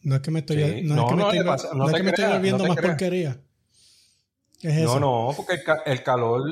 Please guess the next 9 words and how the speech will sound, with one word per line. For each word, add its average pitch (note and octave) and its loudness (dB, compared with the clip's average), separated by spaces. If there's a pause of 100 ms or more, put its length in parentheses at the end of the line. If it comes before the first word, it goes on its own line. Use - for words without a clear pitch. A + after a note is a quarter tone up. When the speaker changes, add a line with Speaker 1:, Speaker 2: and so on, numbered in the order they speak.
(260)
Speaker 2:
va, C3 0
las A#2+ -4
temperaturas A2 -2
altas D3+ -2
van B2 2
a A#2 0
afectar A#2 -2
tu A#2+ -6
rendimiento. A2 -6